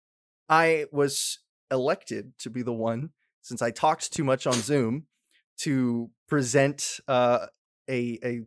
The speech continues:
PowerPoint on why plagiarism is bad. And, you know, I've done this stuff before. This is my first rodeo. And, uh, l-, here I am, you know, just getting on my computer, whatever. I, I click screen share, desktop pops up. I'm like, "Sweet." Open up the PowerPoint file,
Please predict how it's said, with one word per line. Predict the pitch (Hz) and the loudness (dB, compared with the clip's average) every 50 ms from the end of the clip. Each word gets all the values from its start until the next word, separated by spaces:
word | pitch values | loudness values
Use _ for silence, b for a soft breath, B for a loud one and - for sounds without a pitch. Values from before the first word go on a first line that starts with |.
| - | -6
PowerPoint | - - 160 185 196 190 - 156 139 143 165 175 - - - - | 0 2 2 2 2 0 0 0 2 2 0 -2 -4 -8 -6 -2
on | 151 139 139 139 135 135 131 | 0 2 2 2 0 0 0
why | 127 135 139 147 | 2 2 2 2
plagiarism | 143 - - 202 202 175 - 131 117 110 107 120 110 | 0 -2 -2 -2 -2 0 -2 -4 -4 -4 -4 -6 -8
is | 107 107 | -8 -6
bad. | - - 101 - - - _ - | -4 -4 -4 -4 -6 -12 _ -14
And, | 120 127 135 | -12 -10 -10
you | 151 170 | -8 -6
know, | 175 | -6
I've | 170 185 | -4 0
done | 196 196 156 | 0 0 0
this | 127 107 - | 0 -2 -4
stuff | - - 113 - | -4 -6 -6 -6
before. | - 113 - 123 113 113 113 | -8 -12 -8 -4 -4 -4 -4
This | 135 - - | -6 -8 -10
is | 143 131 | -8 -6
my | 131 123 | -6 -6
first | 110 - 139 120 - - | -6 -4 -6 -6 -6 -4
rodeo. | 120 113 117 117 113 110 110 110 117 - b b b b b b b b b b b b _ _ _ - | -4 -2 -2 -2 -2 -4 -4 -6 -8 -10 b b b b b b b b b b b b _ _ _ 2
And, | 151 151 151 151 147 147 147 151 147 139 143 143 - _ _ _ _ - | 4 6 6 6 6 4 4 2 0 -2 -4 -6 -8 _ _ _ _ -12
uh, | 131 110 - _ _ _ - | -12 -12 -14 _ _ _ -12
l-, | 135 - _ | -12 -12 _
here | - 135 139 160 | -2 0 2 4
I | 196 | 4
am, | 190 151 143 156 185 226 262 285 - | 4 4 4 2 2 0 -4 -8 -6
you | 131 | -4
know, | 127 127 127 | -4 -4 -4
just | 123 - - | -4 -4 -2
getting | 147 147 156 160 | 0 0 2 2
on | 160 160 | 2 4
my | 160 156 | 2 2
computer, | 156 - 165 139 - 156 156 170 170 | 0 -2 -6 -4 -2 0 2 2 4
whatever. | 151 143 147 151 160 170 156 | 4 6 6 6 6 4 4
I, | 135 113 - 123 123 | 4 4 2 2 0
I | |
click | 120 - - 202 214 208 | 0 2 2 2 2 2
screen | - - - - 196 196 208 208 | 0 -4 0 2 4 4 4 2
share, | 208 - - 196 196 196 202 196 196 190 _ _ _ 185 - _ _ _ _ - 139 | 2 2 2 4 4 4 4 2 0 -2 _ _ _ -20 -20 _ _ _ _ -12 -2
desktop | 131 175 180 190 - - - 202 190 180 - - - | 2 2 2 2 0 -4 0 2 2 2 2 2 2
pops | 202 190 185 - - - | 2 2 2 2 2 4
up. | 185 175 180 180 - | 6 6 6 4 2
I'm | 143 131 | -2 -4
like, | 120 113 104 - | -4 -6 -6 -8
"Sweet." | - - - - 196 175 123 - _ - - - _ | -8 -8 -6 -6 -6 -6 -8 -10 _ -18 -20 -8 _
Open | - 160 170 - 185 | -2 -2 0 0 -2
up | 180 175 - | -4 -4 -4
the | - - | -8 -6
PowerPoint | - 190 175 175 175 175 - 185 175 175 170 | 0 2 4 4 2 2 0 -4 -4 -4 -4
file, | - 175 170 170 170 170 165 160 160 165 - | -2 0 2 4 4 4 4 4 2 0 -2